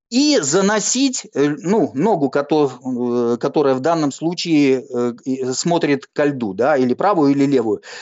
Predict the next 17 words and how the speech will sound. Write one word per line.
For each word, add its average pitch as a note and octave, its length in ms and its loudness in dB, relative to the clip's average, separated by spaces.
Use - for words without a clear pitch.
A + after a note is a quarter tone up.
заносить E3 460 0
коленом, D#3 500 2
да, F3 120 2
согнутую E3 480 0
ногу D#3+ 220 0
в - 80 -6
колени, C#4 480 2
то F3+ 100 2
есть D#3+ 120 0
обязательно F3+ 520 0
занести E3+ 440 -2
ее G3 220 2
на D#3+ 100 2
лед, C#3+ 180 2
и F#3 120 -2
потом G3+ 440 0
перекатом A3 1080 0